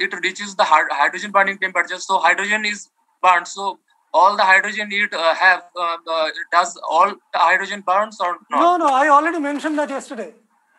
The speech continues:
Speaker 2: It is only the, mm, central one-tenth of the mass when nuclear fusion occurs. So the
Speaker 1: Oh.
Speaker 2: hydrogen burns there, not in the entire star.
Speaker 1: Oh, okay, okay. So, uh,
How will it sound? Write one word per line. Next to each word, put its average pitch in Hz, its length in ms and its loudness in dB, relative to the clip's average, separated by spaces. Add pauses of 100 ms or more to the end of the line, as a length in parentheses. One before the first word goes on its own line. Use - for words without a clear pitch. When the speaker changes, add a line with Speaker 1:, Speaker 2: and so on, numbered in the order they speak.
(220)
Speaker 2:
It 277 180 -4
is 311 280 -4
only 294 440 -4
the, 285 240 -2
mm, 226 760 -16
central 294 640 0
one-tenth 277 760 -2
of 262 160 -4
the 254 80 -6
mass 226 580 -4 (460)
when 247 200 -6
nuclear 254 280 -4
fusion 240 280 -8
occurs. 208 540 -12 (1160)
So 240 460 -6
the - 80 -2
Speaker 1:
Oh. 185 40 -6
Speaker 2:
hydrogen 247 360 -4
burns 262 320 -4
there, 240 360 0 (200)
not 226 420 -4
in 240 140 -8
the 233 120 -2
entire 202 340 -2
star. - 260 -20 (1300)
Speaker 1:
Oh, 175 180 -6 (160)
okay, 147 380 -6
okay. 131 400 -14 (520)
So, 196 460 0
uh, 147 1120 4